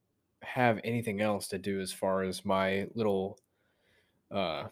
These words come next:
one step. I, I forgot which brand. I always forget what brand that is. Little, little film camera, 'cause I never use it, you know, that's why I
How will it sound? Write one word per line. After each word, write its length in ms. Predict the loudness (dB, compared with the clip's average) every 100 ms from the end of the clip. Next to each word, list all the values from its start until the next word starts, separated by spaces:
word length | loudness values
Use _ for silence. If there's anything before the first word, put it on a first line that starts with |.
| -14 _ _ _ _
one 280 | 2 4 4
step. 480 | 2 2 2 2 0 -4
I, 260 | 0 2 2 -2
I 80 | -12
forgot 540 | -8 -4 0 2 2
which 380 | 0 -6 -8 -16 -20 _ _
brand. 240 | -2 0 6
I 100 | 8
always 180 | 8
forget 280 | 6 0 0
what 180 | -2 -6
brand 320 | -10 -10 -6
that 140 | -4 -2
is. 360 | -4 -6 -10 -6
Little, 280 | -4 -4 -6
little 200 | -4 -4
film 360 | -4 -6 -6 -2
camera, 240 | 0 0 4
'cause 120 | 8
I 100 | 12
never 220 | 12 12
use 300 | 8 6 6
it, 140 | 2
you 140 | 0 0
know, 100 | 2
that's 240 | 2 0
why 240 | 0 0
I 60 | 0